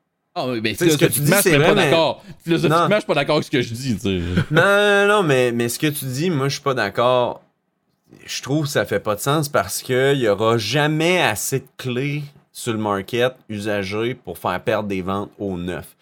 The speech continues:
Speaker 2: Puis on pourrait adopter le concept de N F T, que quand t'achètes un jeu usagé, il apparaît différemment dans ta librairie, puis c'est comme, ça pourrait être,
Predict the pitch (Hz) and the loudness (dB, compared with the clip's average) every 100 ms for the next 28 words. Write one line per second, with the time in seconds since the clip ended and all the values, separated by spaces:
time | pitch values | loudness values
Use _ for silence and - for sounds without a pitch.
0 | _ _ - 127 - 117 - 110 135 156 | _ _ -8 -4 0 0 -2 -2 0 2
1 | 117 110 107 - 143 139 110 - 123 117 | 0 0 -2 -2 -6 -2 -4 -2 -4 -2
2 | 101 98 90 - - 110 143 - _ - | -2 -4 -6 -10 -6 -6 -6 -14 _ -8
3 | 113 131 131 120 147 143 120 98 95 107 | -4 -2 -2 -2 -2 -2 -2 -2 -4 -2
4 | 135 123 104 98 95 107 135 98 87 90 | -2 -4 -2 -2 -2 -4 -6 -6 -6 -6
5 | 101 95 - 131 113 107 120 123 98 92 | -6 -8 -6 -4 -4 -4 -4 -6 -8 -10
6 | 92 92 92 87 127 - 104 - 117 127 | -8 -8 -8 -8 -10 -10 -12 -4 -2 -2
7 | 131 _ _ - 107 110 101 101 110 135 | -4 _ _ -4 -4 -4 -4 0 2 0